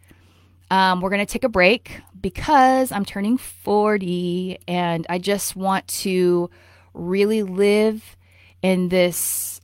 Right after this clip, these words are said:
uh, change of going from thirty-nine to forty. And I think on Monday, I'll still be just kinda settling in from the weekend and all that kinda stuff. So we will meet back the next Monday, and I'll,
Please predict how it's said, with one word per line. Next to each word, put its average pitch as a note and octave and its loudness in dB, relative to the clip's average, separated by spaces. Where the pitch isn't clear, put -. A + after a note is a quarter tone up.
uh, E3 0
change G3+ -4
of E3 0
going F3+ -6
from E3+ -14
thirty-nine E3+ -8
to E3 -10
forty. D#3+ -2
And E3 -2
I E3 -2
think F#3+ -4
on F3+ 2
Monday, E3 2
I'll E3+ 0
still E3+ -2
be D#3+ -4
just - -4
kinda F3 -2
settling E3+ -4
in D#3+ -4
from D#3+ -4
the D#3+ -4
weekend D#3 -4
and D3+ -8
all D#3+ -4
that D3+ -6
kinda D3 -10
stuff. - -10
So F3 0
we F3+ 0
will F3+ -2
meet F3 -6
back E3 -2
the E3+ -10
next - -8
Monday, D#3 -2
and D#3+ -4
I'll, D#3+ -2